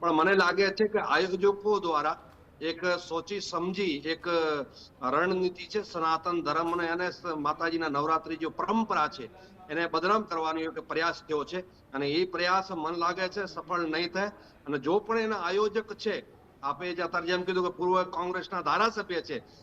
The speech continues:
તો મારો માનવું છે ભલે કોંગ્રેસના ધારાસભ્ય છે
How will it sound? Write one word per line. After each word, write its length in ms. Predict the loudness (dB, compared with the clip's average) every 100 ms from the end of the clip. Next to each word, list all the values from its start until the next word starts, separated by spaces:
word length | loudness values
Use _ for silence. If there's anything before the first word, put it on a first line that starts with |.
| -12
તો 80 | -4
મારો 280 | 2 4 4
માનવું 320 | 4 4 4
છે 80 | 2
ભલે 180 | -2 -2
કોંગ્રેસના 520 | -2 0 -2 0 0
ધારાસભ્ય 560 | 2 0 -2 -4 -6
છે 180 | -4 -8